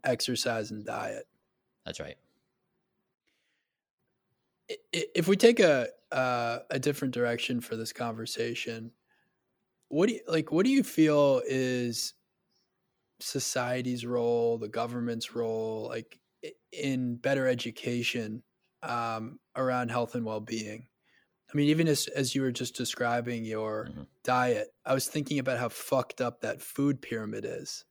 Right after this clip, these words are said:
Speaker 2: Mm-hmm.
Speaker 1: you know,
Speaker 2: Mm-hmm.
Speaker 1: and I'm sure you've looked at this. Maybe you can even describe that for our
Speaker 2: Mm-hmm.
Speaker 1: audience,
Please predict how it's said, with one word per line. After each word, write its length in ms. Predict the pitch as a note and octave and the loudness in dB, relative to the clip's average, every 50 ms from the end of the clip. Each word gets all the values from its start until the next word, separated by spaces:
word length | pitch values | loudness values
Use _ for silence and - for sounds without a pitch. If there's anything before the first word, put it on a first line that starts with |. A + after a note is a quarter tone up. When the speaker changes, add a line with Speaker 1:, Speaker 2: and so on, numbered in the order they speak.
| _ - D#2+ | _ -10 -8
Speaker 2:
Mm-hmm. 360 | E2 E2 D#2 E2+ E2 D#2 D#2 - - | -6 -6 -6 -6 -6 -8 -8 -6 -4
Speaker 1:
you 160 | C3 C3 B2 | -2 0 2
know, 240 | B2 A#2+ A#2+ A#2 A#2+ | 2 2 2 2 0
Speaker 2:
Mm-hmm. 100 | A#2 A#2 | 0 0
Speaker 1:
and 140 | C3 B2+ A#2 | 0 0 0
I'm 120 | B2+ B2+ | -2 -2
sure 220 | - - - C#3+ | -2 0 2 2
you've 220 | C#3 B2+ A#2 A2+ A2 | 2 2 0 0 0
looked 280 | A2 B2 A#2+ - - | 0 0 0 -2 -6
at 100 | - - | -12 -8
this. 260 | - G#2+ A2 - - C3 | -6 -6 -4 -4 -4 -2
Maybe 180 | C3 B2 B2 | -2 0 0
you 100 | A#2+ A#2+ | 0 -2
can 140 | A#2 A#2+ A#2+ | -2 -2 -4
even 160 | A2+ A2+ A2 | -4 -4 -6
describe 480 | A2 A2 A2 - - - A#2 A#2 A2+ A2+ | -6 -6 -6 -4 -4 -2 -2 -4 -4 -2
that 220 | A2+ A2+ A#2 A2+ - | -2 -2 -2 -4 -4
for 160 | - A#2+ A#2 | -4 -4 -2
our 140 | A#2+ A#2+ A#2+ | -2 -2 -2
Speaker 2:
Mm-hmm. 100 | A#2 A2+ | -2 -2
Speaker 1:
audience, 480 | A#2 A#2 A#2 A#2+ B2 - - - - | -4 -4 -6 -8 -8 -10 -10 -12 -12